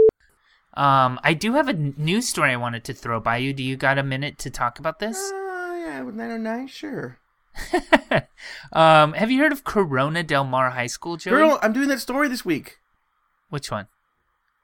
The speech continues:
Speaker 2: C D M.
Speaker 1: Which one?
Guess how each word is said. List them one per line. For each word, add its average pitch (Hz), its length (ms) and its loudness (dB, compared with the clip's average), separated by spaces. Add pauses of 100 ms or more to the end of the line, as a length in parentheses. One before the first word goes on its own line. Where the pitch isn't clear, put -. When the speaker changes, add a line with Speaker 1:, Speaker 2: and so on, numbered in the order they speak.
(100)
Speaker 2:
C - 220 -8
D 240 140 -4
M. 151 360 -2 (1160)
Speaker 1:
Which 147 240 -8
one? 160 220 0